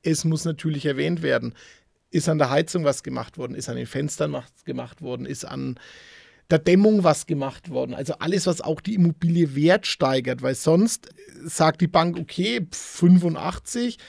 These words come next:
Restnutzungsdauer, nichts gemacht. Äh, das wird voll knapp, wenn ihr hier irgendwie auf fünfunddreißig Jahre finanzieren wollt. Deswegen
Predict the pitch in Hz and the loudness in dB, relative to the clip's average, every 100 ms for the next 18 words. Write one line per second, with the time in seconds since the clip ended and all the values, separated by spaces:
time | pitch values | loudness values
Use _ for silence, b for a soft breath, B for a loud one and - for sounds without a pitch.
0 | B 143 175 180 202 202 - 214 - 165 | B 0 0 2 0 -2 -4 -8 -6 -6
1 | 190 208 190 180 - 175 160 - - 175 | -4 -2 -2 -4 -6 -4 -4 -6 -8 -4
2 | 165 160 185 - 165 - 196 - 240 214 | -2 -2 -4 -2 -4 -2 -2 -2 -6 -4
3 | 196 151 170 165 151 151 151 - 143 147 | -2 2 2 0 0 0 -2 -4 -6 -6
4 | 139 131 131 156 123 131 147 - 143 165 | -6 -6 -6 -6 -6 -6 -6 -4 0 0
5 | - 139 131 120 110 113 - B B B | -2 -8 -8 -10 -12 -16 -18 B B B
6 | - 208 - 220 208 214 | 0 2 2 -2 -2 -4